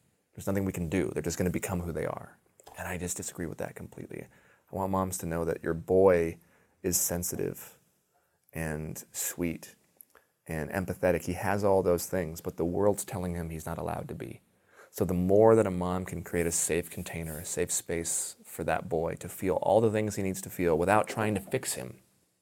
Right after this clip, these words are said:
the more I think that that boy will be willing and able to share the things that are happening in his life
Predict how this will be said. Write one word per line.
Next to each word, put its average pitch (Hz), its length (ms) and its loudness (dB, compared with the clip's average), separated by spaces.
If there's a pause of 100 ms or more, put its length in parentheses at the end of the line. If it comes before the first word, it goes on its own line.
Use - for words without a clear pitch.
(1000)
the 90 80 0
more 95 200 6
I 90 100 4
think 90 520 -2 (760)
that 90 140 -4
that 87 220 4
boy 87 260 8
will 82 280 4
be 85 200 -4
willing 90 540 2
and 82 100 -6
able 80 360 -4
to 80 480 -4
share 85 400 0
the 82 80 -4
things 85 180 -8
that - 80 -10
are - 60 -8
happening 87 400 -8
in 82 100 -10
his 80 140 -8
life - 400 -10